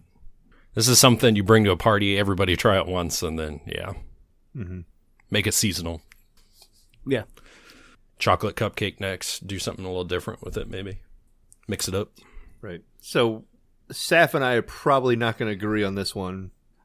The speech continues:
Speaker 2: Um, I, I rated this initially when we first had it, which was, like, a couple days after release, when I had it on draft.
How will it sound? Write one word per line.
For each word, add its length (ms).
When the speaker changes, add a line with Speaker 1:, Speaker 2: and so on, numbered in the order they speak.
Speaker 2:
Um, 720
I, 840
I 60
rated 320
this 200
initially 480
when 240
we 120
first 320
had 180
it, 80
which 160
was, 160
like, 240
a 60
couple 260
days 260
after 240
release, 500
when 140
I 40
had 240
it 280
on 400
draft. 640